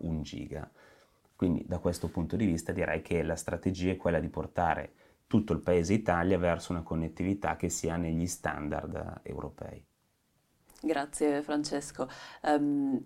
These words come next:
Speaker 2: altri due argomenti che sono, mm, sicuramente strettamente correlati sono, eh, quello le-, legato alla cloud transformation e allo smart working,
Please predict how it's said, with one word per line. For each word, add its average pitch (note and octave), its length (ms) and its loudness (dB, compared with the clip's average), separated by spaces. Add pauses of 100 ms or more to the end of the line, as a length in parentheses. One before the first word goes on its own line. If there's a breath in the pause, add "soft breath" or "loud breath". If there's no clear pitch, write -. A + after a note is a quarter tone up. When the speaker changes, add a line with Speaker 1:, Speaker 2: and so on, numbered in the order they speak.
(100)
Speaker 2:
altri G#3+ 380 8
due E3+ 340 8
argomenti D3 540 8
che A#2+ 320 0
sono, A#2+ 580 -8
mm, A#2+ 460 -10
sicuramente C3+ 640 -2
strettamente C3 640 -2
correlati C#3 800 6
sono, B2 560 -4
eh, B2+ 360 -6
quello B2 460 -2
le-, B2+ 240 -4
legato C3+ 640 0
alla C3 200 0
cloud B2+ 280 0
transformation C3 920 -2
e A#2 60 -4
allo A#2 180 -2
smart A#2+ 280 -2
working, A#2+ 640 -4